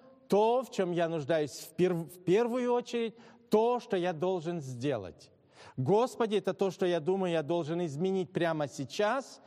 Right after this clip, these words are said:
или здесь то, над чем я должен работать вот в этот период времени». Также перепосвящение и наши обязательства — часто путь к тому, чтобы все взять под наш собственный контроль.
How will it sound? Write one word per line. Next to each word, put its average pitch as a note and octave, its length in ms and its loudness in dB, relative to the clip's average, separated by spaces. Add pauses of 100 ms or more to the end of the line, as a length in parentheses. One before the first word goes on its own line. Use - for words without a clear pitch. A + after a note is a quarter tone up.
(160)
или D#3+ 400 0 (300)
здесь E3 400 0
то, A#3 240 2
над A3+ 160 -2
чем G#3 240 0
я G3 140 0
должен A3 580 0
работать F#3+ 640 0
вот E3 300 -2
в E3 80 -2
этот F#3+ 380 -2 (380)
период F3 380 0
времени». A#2+ 560 -4 (1000)
Также G#3 320 0
перепосвящение G3+ 1120 -2
и E3+ 200 -2
наши E3+ 260 -2
обязательства — E3+ 840 -2
часто E3+ 400 -2
путь E3+ 260 -4
к - 40 -20
тому, F#3 500 -2 (280)
чтобы E3 380 0
все A#3 320 -2
взять F#3+ 460 -4
под C3+ 240 -2
наш F3+ 260 -4
собственный E3 880 -6
контроль. A2+ 720 -6